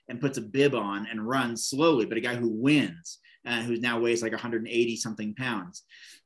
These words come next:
Um, and he did it all just through diet and exercise and determination and grit and passion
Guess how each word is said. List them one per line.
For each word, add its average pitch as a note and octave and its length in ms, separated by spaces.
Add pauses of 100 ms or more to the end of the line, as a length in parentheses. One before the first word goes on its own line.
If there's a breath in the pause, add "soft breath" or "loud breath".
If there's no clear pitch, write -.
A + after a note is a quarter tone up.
Um, A#2 280
and B2+ 100
he A#2 80
did B2 140
it A#2+ 100
all A#2 460 (160)
just A#2+ 220
through A2+ 200
diet A2+ 440
and A#2 120
exercise A2 640
and G#2+ 100
determination A2 720
and G#2 120
grit A2 400
and G2+ 140
passion A2+ 540